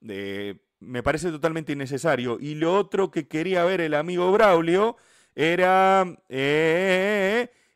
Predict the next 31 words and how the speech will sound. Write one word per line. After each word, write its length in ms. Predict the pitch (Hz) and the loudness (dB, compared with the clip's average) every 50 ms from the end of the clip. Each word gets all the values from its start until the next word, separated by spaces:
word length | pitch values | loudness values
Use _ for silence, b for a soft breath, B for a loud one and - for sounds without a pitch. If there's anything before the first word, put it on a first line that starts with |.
| b _ _ - | b _ _ 0
el 140 | 175 185 165 | 0 2 4
derecho 280 | 202 214 240 - - | 4 2 4 2 0
de 60 | 214 | 0
admisión. 380 | 190 185 185 - 269 269 220 131 | 0 -2 -2 -2 0 0 0 -2
Ya 220 | - - 139 127 | -2 2 2 4
lo 120 | 139 160 175 | 6 6 6
hablamos. 580 | 214 247 277 294 269 254 262 269 262 - - - | 6 8 6 6 6 4 2 0 -2 -2 -8 -10
Y 120 | - 202 202 | -8 -6 -2
Lazarte 640 | 208 214 202 196 - 269 262 262 - - - 233 | 0 -2 -2 -2 -2 -4 -4 -4 -6 -8 -8 -8
picando 440 | 170 - 185 147 - 226 233 226 202 | -8 -10 -12 -8 -6 -6 -4 -2 -4
el 100 | 180 160 | -6 -4
clásico 420 | - 202 226 220 - 208 170 196 180 | -4 -6 -6 -6 -8 -8 -6 -4 -4
diciendo 440 | 170 165 - 185 202 196 214 - | -4 -4 -8 -8 -6 -4 -4 -4
que 120 | - 170 175 | -4 -6 -6
le 160 | 180 165 151 | -6 -6 -8
tenemos 380 | 127 - 151 165 175 165 139 127 | -8 -8 -8 -8 -8 -8 -10 -10
miedo. 400 | 135 147 143 117 101 95 92 b b b b b b b b b b _ | -10 -8 -8 -6 -6 -6 -8 b b b b b b b b b b _
Yo 120 | - - | -18 -18
qué 100 | 233 - | -16 -16
sé, 260 | - - - 95 98 101 | -18 -18 -16 -14 -12 -12
Lazarte 380 | 98 92 - 139 147 - 147 | -12 -10 -10 -10 -12 -12 -12
que 100 | 110 104 | -10 -8
diga 140 | 107 127 123 | -6 -4 -4
lo 120 | 101 85 | -6 -8
que 100 | 78 76 | -12 -18
quiera. 440 | _ 69 69 71 69 - - 123 - _ _ _ _ _ _ | _ -20 -20 -20 -20 -20 -20 -20 -20 _ _ _ _ _ _
¿Qué 160 | - - 110 | -20 -20 -20
crees 180 | - - 98 - | -20 -20 -20 -20
que 100 | - - | -20 -20
te 140 | - - | -20 -20
diga? 300 | - - - - - - | -20 -20 -20 -20 -20 -20